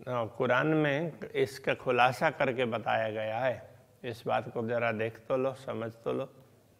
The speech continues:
अब बोलो दोस्ती हक की लिखी माए फुरमान,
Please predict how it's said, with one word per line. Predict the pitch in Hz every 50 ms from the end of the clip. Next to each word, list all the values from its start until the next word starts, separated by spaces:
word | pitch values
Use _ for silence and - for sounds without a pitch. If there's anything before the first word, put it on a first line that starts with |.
| _ _ _ _ _ _ _ _ _ _ _ _ _ _ _ - - - - - - - - - - - _ _ -
अब | - 143 143
बोलो | 143 151 143 139 131 127
दोस्ती | 117 131 131 131 131 - - 147 135
हक | 120 120 131 127 - -
की | 131 - - 139 135
लिखी | 131 127 131 131 - - 175 160
माए | 139 131 123 127 131 135 135
फुरमान, | 135 139 135 135 135 135 139 135 135 139 139 139 139 139 131 139